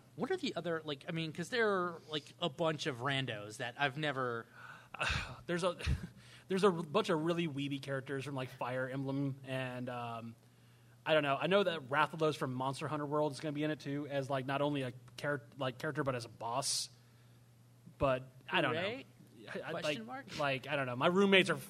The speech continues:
Speaker 2: freaking losing their minds about that. I'm like, "Oh, cool. I've never played Monster
Speaker 1: Oh,
Speaker 2: Hunter."
Speaker 1: well, they, yeah, they're big Monster Hunter fans,
Speaker 2: Yeah.
Speaker 1: if memory serves correctly. Yeah.
Speaker 2: Oh, they, they're huge. Like, my, my, my one roommate, he's got, like, a, he's got a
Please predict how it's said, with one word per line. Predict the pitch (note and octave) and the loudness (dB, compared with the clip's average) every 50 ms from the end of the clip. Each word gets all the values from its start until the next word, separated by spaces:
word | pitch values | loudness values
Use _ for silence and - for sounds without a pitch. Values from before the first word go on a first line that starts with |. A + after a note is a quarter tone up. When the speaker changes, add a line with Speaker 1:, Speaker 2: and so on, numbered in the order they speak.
| - - | -10 -2
Speaker 2:
freaking | F#3 F3+ D3+ D#3 C#3 C3+ C3 C3+ | -2 -2 0 -2 -4 -4 -4 -2
losing | E3 E3+ F3 E3+ E3+ | 2 2 2 2 2
their | D#3 C#3+ | 0 0
minds | C#3+ D3 D3+ D3+ | 0 0 0 2
about | C#3 C#3+ C#3 | 0 0 2
that. | C#3 C#3+ | 2 0
I'm | D3+ | 0
like, | D#3 D#3 - F3+ | -2 -2 2 2
"Oh, | F#3+ F3 | 2 2
cool. | F3 - G3 F#3 C#3+ - - | 4 2 2 2 2 2 0
I've | C3 C#3 C3 | -2 -2 -2
never | C3+ C3+ C#3+ C3+ | -2 -4 -4 -2
played | - C3+ B2+ | -2 -4 -2
Monster | B2 B2 A#2+ - - | -2 -4 -4 0 2
Speaker 1:
Oh, | G#3 | 4
Speaker 2:
Hunter." | G#3 G3+ G3 | 4 6 4
Speaker 1:
well, | F#3+ | 4
they, | F3+ G3 F#3 | 2 2 2
yeah, | F3 D#3+ | 2 0
they're | E3 F#3 F3+ | -2 -4 -4
big | C3+ E3+ D#3+ C#3 | -2 -4 -4 -4
Monster | C#3+ C3+ C3 B2 - C3+ A#2+ | -4 -6 -6 -6 -6 -10 -10
Hunter | G#2+ A2 A2 G#2 - | -10 -12 -14 -14 -14
fans, | - G#2+ G#2 | -14 -8 -2
Speaker 2:
Yeah. | C3+ B2 A#2 G#2+ | 0 0 0 0
Speaker 1:
if | A2 | -4
memory | G#2+ G#2 G#2 G2+ | -6 -10 -12 -12
serves | - A2+ G#2+ - | -12 -12 -14 -14
correctly. | - A#2+ A2 A2 A#2 - B2 B2 A#2+ A#2+ B2+ | -14 -12 -12 -12 -12 -12 -14 -16 -16 -16 -14
Yeah. | B2 - E3 | -2 4 4
Speaker 2:
Oh, | D#3 | 4
they, | C#3+ C3+ D3+ D3+ | 4 4 -2 -2
they're | D3 E3+ D3 | 0 -2 -2
huge. | C3+ - - A3 G#3 F#3+ E3+ C#3+ B2+ A#2+ C#3+ | -2 -4 -2 0 2 4 4 2 2 2 2
Like, | D#3 D#3 C#3 C#3 | 2 2 4 4
my, | D#3 D#3+ D#3 C#3+ | 2 2 2 2
my, | D#3 D#3 D#3+ D#3 D3+ | 2 4 4 4 4
my | D3+ D3+ E3 | 4 4 6
one | E3 F#3 F#3+ E3+ | 6 6 6 6
roommate, | D#3+ D3+ C#3+ C3+ B2+ B2 | 4 4 2 0 -2 -6
he's | C#3 - E3+ E3+ D3 D3+ | -8 -8 -4 -4 0 2
got, | F#3 F3 D#3 | 2 4 4
like, | D3+ C#3 C#3 | 4 4 4
a, | C3 B2 B2 - - - - - - - - - | 2 -2 -2 -10 -18 -20 -20 -20 -20 -20 -10 -4
he's | D3+ C#3+ | 4 6
got | F#3+ E3+ | 6 8
a | D3 | 6